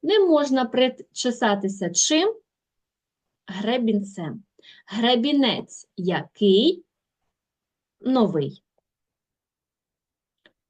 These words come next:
Складіть і запишіть речення, вживаючи слово гр-,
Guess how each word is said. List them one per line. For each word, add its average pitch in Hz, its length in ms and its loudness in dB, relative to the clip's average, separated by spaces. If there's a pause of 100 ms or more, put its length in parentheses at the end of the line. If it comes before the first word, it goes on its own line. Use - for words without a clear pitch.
(1160)
Складіть 254 840 0 (100)
і 302 120 0
запишіть 320 680 0
речення, 262 720 -2
вживаючи 220 760 0
слово 196 360 0
гр-, 180 300 -6